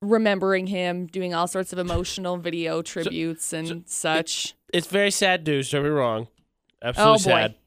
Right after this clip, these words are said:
Speaker 1: And he's gonna say something that's a little passive-aggressive. Go.
Speaker 2: Well, it's just, you mentioned Kim, Paris, and Pam, and I have really a huge problem with Pamela, but, I mean, there have been a lot of great girls that have done Playboy, and you mentioned, like, two of the worst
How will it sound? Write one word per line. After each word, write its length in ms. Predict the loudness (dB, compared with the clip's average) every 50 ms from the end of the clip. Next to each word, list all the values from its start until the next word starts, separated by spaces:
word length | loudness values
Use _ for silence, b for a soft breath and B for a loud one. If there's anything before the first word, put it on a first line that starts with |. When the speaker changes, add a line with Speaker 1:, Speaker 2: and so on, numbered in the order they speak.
| _ 2
Speaker 1:
And 240 | 4 4 4 6
he's 180 | 4 4 2 4
gonna 160 | 4 4 4
say 160 | 4 4 4
something 360 | 4 6 4 2 2 0 -2 -2
that's 360 | -4 -6 -8 -12 -16 -14 -8 -2
a 80 | 0
little 160 | 2 2 2
passive-aggressive. 760 | 0 0 -2 -2 -2 -4 -4 -2 -2 -2 -2 -4 -6 -4 0
Go. 220 | 2 4 4 4 2
Speaker 2:
Well, 160 | 2 0 0 2
it's 240 | 0 -2 -2 -2 -2
just, 240 | -2 0 0 -2 -4 -8 -18 _ _ -6
you 200 | -4 -2 0 0
mentioned 560 | 2 0 0 0 0 -2 -2 -2 -2 -4 -6
Kim, 360 | 0 2 2 2 2 0 -2
Paris, 540 | 0 2 2 4 4 2 0 0 -2 -6 -6 -6 -2
and 240 | -2 0 0 -2 -2
Pam, 260 | 0 0 2 0 0
and 120 | -2 -2 0
I 140 | 2 2 0
have 140 | 0 -2 -6 _ -2
really 240 | 0 0 0 0 -2
a 40 |
huge 340 | -4 -4 -4 -4 -4 -4 -4 -4
problem 260 | -2 -2 -2 -2 -4
with 80 | -4
Pamela, 380 | -4 -2 -2 -2 -2 -2 -4 -4
but, 160 | -4 -4 -6 -6 -8 _ _ _ _ _ _ _ _ _ _ _ _ _ _ _ _ _ -6
I 60 | -4
mean, 140 | -2 -2 -2 0
there 120 | 2 2
have 140 | 2 2 2
been 120 | 0 0 0
a 60 | 0
lot 380 | -2 -2 0 2 4 4 4 4
of 100 | 2 -2
great 560 | -4 0 2 2 2 2 0 -6 _ _ _
girls 380 | 0 2 2 4 4 2 0 0
that 100 | -2 -2
have 140 | -2 -2 0
done 260 | 0 0 0 0 -4
Playboy, 580 | -6 -2 0 2 2 2 0 0 0 2 2 0
and 80 | 0
you 60 | -4 -4
mentioned, 380 | -2 -2 -2 -2 -2 -4 0
like, 240 | 0 0 0 -2 -4
two 300 | -4 0 0 2 2 2
of 100 | 0 2
the 120 | 2 0 0
worst 460 | 0 0 2 2 2 0 -2 -6